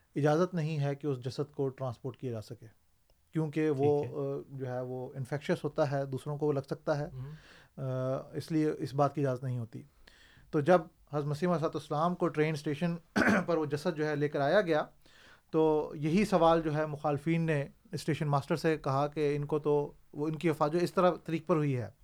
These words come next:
Speaker 2: ہوں۔
Speaker 1: تو اسٹیشن ماسٹر نے اس بات کی اجازت نہیں دی کہ یہ لے کے جایا جا سکے۔ لیکن جب اسٹیشن ماسٹر کے سامنے جو سرٹیفکیٹ، ڈیتھ سرٹیفکیٹ پیش کیا
Speaker 2: ہوں۔
Speaker 1: گیا سول سرجن کی، سول سرجن کی طرف سے ہسپتال کے،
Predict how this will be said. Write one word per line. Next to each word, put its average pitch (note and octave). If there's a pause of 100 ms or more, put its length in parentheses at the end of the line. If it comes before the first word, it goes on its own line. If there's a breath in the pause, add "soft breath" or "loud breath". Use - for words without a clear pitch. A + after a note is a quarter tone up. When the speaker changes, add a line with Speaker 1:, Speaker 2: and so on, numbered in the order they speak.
Speaker 2:
ہوں۔ C3 (140)
Speaker 1:
تو D#3
اسٹیشن E3
ماسٹر D#3
نے E3+
اس D#3
بات D3
کی D#3
اجازت D3
نہیں D3+
دی D#3+
کہ D3+
یہ C#3+
لے C3+
کے C#3
جایا A#2+
جا A2+
سکے۔ B2
لیکن E3 (680 soft breath)
جب D#3+ (600)
اسٹیشن D#3
ماسٹر D3
کے D#3
سامنے D#3 (580 soft breath)
جو C#3 (180)
سرٹیفکیٹ، F3+
ڈیتھ E3 (220)
سرٹیفکیٹ D#3+
پیش D3+
کیا D3
Speaker 2:
ہوں۔ C#3
Speaker 1:
گیا D#3
سول D3
سرجن D3+
کی، D3+
سول D#3+
سرجن D3
کی C#3+
طرف C3+
سے D#3+ (160)
ہسپتال C3+
کے، D#3+